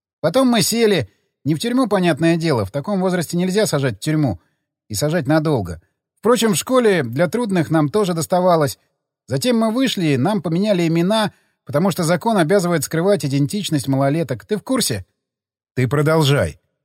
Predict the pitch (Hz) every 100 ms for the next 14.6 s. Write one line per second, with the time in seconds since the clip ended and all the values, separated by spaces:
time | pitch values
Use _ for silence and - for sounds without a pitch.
0 | _ _ _ 165 254 226 233 240 208 202
1 | 208 226 196 190 151 139 - 196 175 156
2 | 156 135 - _ _ _ - - 226 190
3 | 175 202 156 143 - 185 - 151 113 _
4 | _ - 123 240 240 214 190 160 - 156
5 | 156 - _ _ _ - - 147 92 78
6 | _ _ _ _ 147 175 208 214 254 226
7 | 165 170 180 180 226 180 165 135 190 180
8 | 160 160 131 - _ _ _ _ 113 135
9 | 175 147 139 - 139 - 107 87 78 -
10 | _ _ _ - 165 226 247 226 - 165
11 | 180 151 131 117 98 92 160 208 240 214
12 | 175 135 196 208 156 131 143 160 170 143
13 | - _ _ - 185 220 190 143 160 143
14 | 135 143 156 160 131